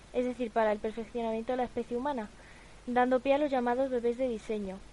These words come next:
Sin embargo, en mi opinión, la manipulación genética es una poderosa herramienta de investigación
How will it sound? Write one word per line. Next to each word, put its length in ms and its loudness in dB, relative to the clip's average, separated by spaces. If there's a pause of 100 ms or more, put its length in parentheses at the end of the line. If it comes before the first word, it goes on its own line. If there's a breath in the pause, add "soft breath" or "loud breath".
(640 loud breath)
Sin 200 -4
embargo, 360 4
en 100 0
mi 80 2
opinión, 580 -2
la 100 2
manipulación 540 -2
genética 460 -4
es 100 -6
una 120 -4
poderosa 420 -2
herramienta 420 -2
de 60 0
investigación 640 -6